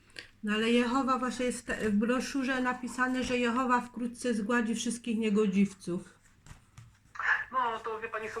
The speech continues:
Speaker 2: takie dosyć trudne tematy, w sensie na telefon. Najlepiej
Speaker 1: No,
Speaker 2: byłoby
Speaker 1: bardzo
Speaker 2: się spotkać
Speaker 1: trudne, bo
Speaker 2: i po-, i porozmawiać, tak?
Speaker 1: No bo jak właśnie, że co to za, ten Bóg Jehowa, że on będzie właśnie niszczył ludzi, zabijał.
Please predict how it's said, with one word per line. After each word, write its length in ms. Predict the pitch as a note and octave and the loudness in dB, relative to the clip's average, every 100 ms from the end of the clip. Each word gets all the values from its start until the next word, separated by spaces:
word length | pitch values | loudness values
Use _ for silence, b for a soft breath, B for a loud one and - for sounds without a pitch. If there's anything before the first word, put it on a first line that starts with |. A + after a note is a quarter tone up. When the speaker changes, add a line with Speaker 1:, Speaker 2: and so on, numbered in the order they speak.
| - | -12
Speaker 2:
takie 180 | - A3 | -10 -8
dosyć 240 | A3 G3+ G#3 G3 - | -6 -6 -8 -10 -10
trudne 240 | A#3+ G#3+ A3 | -10 -8 -8
tematy, 360 | A3 G#3+ G#3+ A3 | -6 -6 -6 -6
w 40 | |
sensie 340 | A#3 G#3 G3+ G#3+ G#3+ G#4 | -6 -4 -4 -2 -2 -2
na 100 | G#4+ - C4 | -2 -4 -4
telefon. 360 | C#4 - F#3 | -4 -4 -2
Najlepiej 300 | F#3+ F#3+ G3 | 0 2 4
Speaker 1:
No, 120 | G3+ | 4
Speaker 2:
byłoby 60 | F#3+ C4+ E4+ | 4 4 2
Speaker 1:
bardzo 200 | C4 B3 | 2 0
Speaker 2:
się 60 | |
spotkać 80 | - | 0
Speaker 1:
trudne, 380 | A#3 A3 G3+ A3 | 0 2 2 4
bo 240 | G#3 A3+ | 4 2
Speaker 2:
i 40 | G#3+ | 0
po-, 140 | F#3+ - B B - | -8 -10 B B -14
i 120 | F#3+ G3 | -14 -12
porozmawiać, 720 | F#3+ G3 F3+ D3+ B2 B2 - | -8 -6 -4 -4 -2 -4 -2
tak? 460 | F3 - - - - _ G#3+ | -2 2 0 -2 -10 _ -2
Speaker 1:
No 140 | G#3 | 0
bo 160 | F#3+ A3+ | 2 4
jak 240 | C4+ B3 | 2 2
właśnie, 380 | B3+ - B3 A3+ | 0 2 2 4
że 200 | A3+ G#3 | 2 2
co 160 | - | -2
to 160 | D4+ D4 | -2 0
za, 160 | C4 C4 G#3+ - G#3 C4 | 0 -2 -4 -8 -8 -2
ten 180 | B3 | 2
Bóg 240 | A3+ D4 A#3+ | 4 2 2
Jehowa, 480 | C4 A#3 C#4 C#4 C4 | 0 0 0 0 0
że 120 | C4 | 0
on 160 | B3+ | 0
będzie 260 | A#3+ A3+ B3 | 0 0 0
właśnie 320 | A#3+ G3+ A#3+ | -2 0 2
niszczył 480 | B3 B3 - B3 A#3+ | 4 2 0 0 2
ludzi, 540 | A#3 G#3 D#3+ E3 E3 - - - - _ b b b b b b | 4 2 2 -2 -4 -6 -14 -20 -20 _ b b b b b b
zabijał. 760 | F#3+ A3+ G3 G#3 F3 D#3 D#3+ | 0 2 4 4 2 2 -2